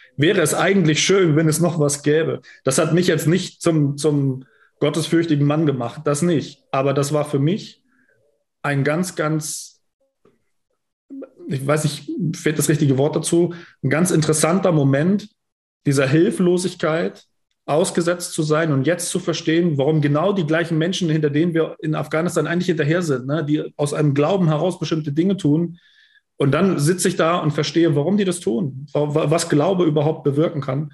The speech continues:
Ich würde das nicht als Game Changer nehmen, aber für mich sind solche Sachen, solche Erfahrungen sind etwas, die machen was mit mir und in meiner Achtsamkeit, mit mir und mit anderen umzugehen. Und das war, das war für mich schon eine,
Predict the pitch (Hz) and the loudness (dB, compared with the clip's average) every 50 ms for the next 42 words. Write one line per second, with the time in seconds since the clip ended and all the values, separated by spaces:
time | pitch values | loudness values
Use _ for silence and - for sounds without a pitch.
0 | _ _ - - - - - - - - 147 - 156 190 185 185 - 185 160 170 | _ _ -20 -20 -20 -20 -20 -10 -6 -4 -2 0 2 2 2 2 2 0 2 2
1 | 147 139 - - 160 156 165 175 165 175 170 - - - 143 143 135 127 131 123 | 0 0 0 0 2 2 2 2 0 -2 -6 -4 0 0 2 2 2 2 2 2
2 | 120 - - - - - - - 196 147 139 135 143 135 135 139 143 139 151 147 | 0 -2 -6 -10 -16 -20 -14 -8 -4 -2 -2 0 0 0 0 0 0 2 2 2
3 | 160 196 - - 175 156 139 151 160 156 156 139 143 156 156 170 175 170 165 165 | 2 2 2 2 2 2 2 2 2 2 2 0 0 0 0 0 -2 -2 -2 -4
4 | - - _ _ _ - - 143 170 185 - 156 147 - - 143 165 175 170 156 | -8 -14 _ _ _ -2 0 0 2 2 2 0 0 0 0 0 2 2 2 2
5 | 143 147 143 151 147 - 151 143 143 - 143 139 143 160 - - 175 160 165 160 | 2 2 2 0 0 -2 -2 -2 -2 0 0 2 2 2 0 0 0 0 -2 -2
6 | - 170 156 151 151 147 151 160 170 165 - - 135 139 135 139 143 143 143 135 | 0 -2 0 0 2 2 2 2 0 0 -2 -2 -2 -2 -2 -2 -2 -2 -2 -2
7 | - - - - - - - 170 160 156 156 151 - 147 151 156 160 156 - - | -4 -6 -8 -8 -10 -8 -4 -2 -2 0 -2 -2 -2 -2 -2 -2 -4 -6 -10 -16
8 | _ _ _ _ _ _ - 147 139 139 - 156 151 165 175 180 175 175 - 147 | _ _ _ _ _ _ -4 -4 -2 0 0 0 2 2 2 2 0 0 0 0
9 | 143 143 143 143 143 143 156 170 160 139 139 139 143 147 151 160 156 - - 131 | 0 0 0 -2 -2 -2 -2 0 0 0 0 0 0 0 0 0 -2 -2 -6 -6
10 | - 120 117 117 113 113 120 123 123 117 - 135 - - 139 135 139 143 147 143 | -4 -4 -4 -4 -6 -8 -8 -8 -8 -6 -4 -4 -4 -2 0 0 2 2 0 0
11 | 143 - - _ _ _ _ _ _ _ _ _ _ _ _ - 143 143 - 151 | -2 -8 -16 _ _ _ _ _ _ _ _ _ _ _ _ -2 -2 0 0 0
12 | 147 143 156 151 156 170 170 - 151 147 147 147 | 0 2 2 2 2 2 2 2 2 2 2 2